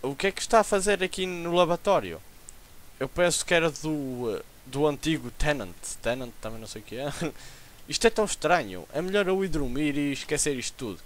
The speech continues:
É, o remédio é dormir. <laughs> Ok, dorme. Mover para, hum, mudar a vida ou qualquer coisa assim, é? Eh,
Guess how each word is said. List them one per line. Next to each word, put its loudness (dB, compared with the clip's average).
É, 6
o -4
remédio 8
é 8
dormir. -2
<laughs> 0
Ok, -2
dorme. 0
Mover 4
para, 4
hum, -10
mudar 6
a 2
vida -2
ou -4
qualquer -6
coisa -2
assim, -4
é? 2
Eh, 2